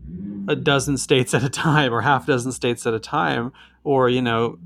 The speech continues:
two dozen or three dozen counties at a time, 'cause you've gotta file all these different suits. And the hope is that, at least when it gets bad like this, that there's enough distribution of common sense and good reasoning and good,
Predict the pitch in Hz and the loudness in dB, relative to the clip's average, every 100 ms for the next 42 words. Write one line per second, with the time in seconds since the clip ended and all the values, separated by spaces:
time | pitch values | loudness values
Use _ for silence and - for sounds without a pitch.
0 | - - 160 139 131 131 - 131 131 135 | -14 -2 2 4 2 -2 0 0 0 -2
1 | - 156 196 160 123 110 - 113 117 117 | -2 0 2 0 0 -2 -2 -4 -2 -6
2 | 120 135 127 127 120 - 127 120 - 123 | -6 -6 -2 0 0 0 2 2 2 -2
3 | 123 123 117 120 - - - 175 131 - | 0 -2 -4 -8 -8 -12 -2 0 0 -4
4 | 131 123 110 175 196 139 120 127 120 123 | -6 -6 0 0 0 -4 -2 4 4 4
5 | - _ _ _ _ _ - 143 143 143 | -2 _ _ _ _ _ -6 0 0 0
6 | 135 123 117 131 127 147 113 110 117 110 | -2 0 -2 2 2 2 -2 -4 -6 -6
7 | - - _ _ - 143 147 131 131 131 | -8 -16 _ _ -4 -2 0 0 0 0
8 | 131 143 - 139 123 131 - 123 - 135 | 0 -2 -2 -4 0 -2 -2 -10 -6 -4
9 | 123 117 - 127 123 120 - 120 127 120 | -2 -4 -4 -2 -2 -4 -10 -4 -4 -2
10 | 117 120 120 117 120 117 113 123 113 | -2 0 -2 -4 -4 -4 -6 -2 -2